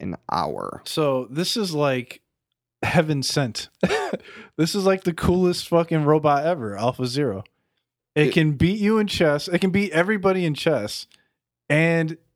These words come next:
Speaker 2: it's fucking curing cancer.
Speaker 1: So when it whoops your ass
Speaker 2: <laughs>
Speaker 1: in chess a hundred times in a row, and then you just, like, pick up a bunch of bad fucking habits, you gotta go and eat some fucking McDonald's, smoke a bunch of cigarettes, and fucking, uh,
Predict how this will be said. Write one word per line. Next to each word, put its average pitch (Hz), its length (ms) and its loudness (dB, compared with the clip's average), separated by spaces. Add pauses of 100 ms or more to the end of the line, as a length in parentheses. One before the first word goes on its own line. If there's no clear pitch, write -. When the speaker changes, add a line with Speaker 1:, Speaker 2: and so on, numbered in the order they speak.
(160)
Speaker 2:
it's 139 240 0
fucking 143 420 0
curing 160 280 2
cancer. 147 560 -2
Speaker 1:
So - 160 2
when 151 140 4
it 143 180 0
whoops - 240 4
your 202 160 4
ass 170 240 2
Speaker 2:
<laughs> - 0 -
Speaker 1:
in 165 80 -2
chess 151 240 2
a 131 60 0
hundred 156 220 2
times 160 260 4
in 160 80 0
a 151 40 2
row, 131 440 4
and 120 180 0
then 127 120 4
you 127 100 0
just, 131 280 0
like, 120 420 0
pick 147 180 0
up 127 100 -2
a 127 40 4
bunch 131 320 2
of 135 100 -2
bad 135 300 2
fucking 151 260 0
habits, 127 560 2
you 113 80 -2
gotta 110 160 2
go 117 220 0
and 123 80 0
eat 123 120 0
some 120 180 0
fucking 117 380 0
McDonald's, 117 720 0 (300)
smoke 123 300 2
a 127 40 -4
bunch 123 240 2
of 127 60 -2
cigarettes, 123 640 2
and 117 140 -4
fucking, 113 560 0
uh, 107 380 0